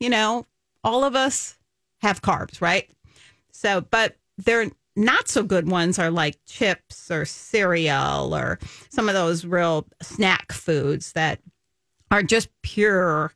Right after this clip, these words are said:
carbs. Protein, of course, is another macronutrient. And we like protein sources best from grass-fed animals,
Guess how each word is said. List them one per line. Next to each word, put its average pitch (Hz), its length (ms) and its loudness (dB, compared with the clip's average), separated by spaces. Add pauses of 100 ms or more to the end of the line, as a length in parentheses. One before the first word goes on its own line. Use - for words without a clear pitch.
(100)
carbs. - 580 -6 (680)
Protein, 254 580 0 (160)
of - 100 -6
course, 196 280 0
is 208 200 -2
another 233 600 2
macronutrient. 151 1040 -4 (500)
And 254 200 4
we 330 180 4
like 202 380 0
protein 214 520 0
sources 165 840 -2 (400)
best 214 380 0
from 165 440 0 (140)
grass-fed 180 720 0
animals, 196 960 0